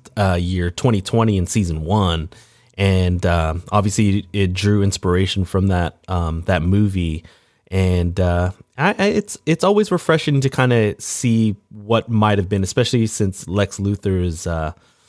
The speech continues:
iconic character in the D C world, and, uh, obviously he's one of the best, if arguably the best, villains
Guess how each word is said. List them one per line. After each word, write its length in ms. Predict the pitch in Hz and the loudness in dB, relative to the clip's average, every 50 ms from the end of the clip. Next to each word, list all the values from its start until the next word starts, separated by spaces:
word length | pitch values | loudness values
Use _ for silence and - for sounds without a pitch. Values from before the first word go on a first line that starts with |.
| _ _ _ _ - | _ _ _ _ 0
iconic 560 | 110 120 - - - 120 117 113 104 90 - | 0 0 0 0 0 2 2 2 0 -2 -2
character 420 | - - 113 107 110 - - 123 | -2 0 0 0 0 0 0 0
in 120 | 117 117 110 | 2 2 2
the 80 | 107 | 2
D 260 | 95 90 101 104 107 107 | 0 -2 -2 -4 -4 -4
C 340 | - - 110 107 104 101 | -4 -4 -2 -2 0 -2
world, 600 | 98 95 95 98 95 95 104 113 127 151 156 143 | -2 -2 0 0 0 2 2 2 2 2 2 2
and, 360 | 123 104 98 92 95 92 92 98 | 2 2 2 2 0 0 0 0
uh, 140 | 92 87 - | -2 0 0
obviously 340 | 104 101 101 95 - 113 104 | -2 -2 -2 -2 -2 -2 0
he's 240 | 98 104 101 90 | 0 0 0 0
one 220 | 98 98 98 98 98 | 0 0 2 2 2
of 140 | 92 90 92 | 0 0 0
the 320 | 92 90 90 90 90 - - - - _ _ _ _ _ _ _ _ - | 0 0 0 -2 -4 -6 -10 -16 -20 _ _ _ _ _ _ _ _ -8
best, 440 | 92 104 101 101 104 - - - | -2 0 2 2 2 0 0 0
if 260 | 107 98 - - - - - | 0 -2 -2 -6 -18 -6 -2
arguably 840 | 90 101 104 101 98 101 92 107 107 107 104 104 101 98 90 85 82 | 0 2 2 2 0 -2 -2 0 0 0 0 0 0 -2 -2 -4 -4
the 200 | 90 95 107 104 | -4 -2 -2 0
best, 480 | 107 110 104 104 - - - - _ _ - _ _ _ _ _ _ _ _ _ _ _ _ _ _ 95 | 2 2 2 0 0 -4 -8 -12 _ _ -20 _ _ _ _ _ _ _ _ _ _ _ _ _ _ -6
villains 600 | 92 101 107 107 110 113 113 117 113 104 98 | -2 0 2 4 4 4 4 4 2 2 0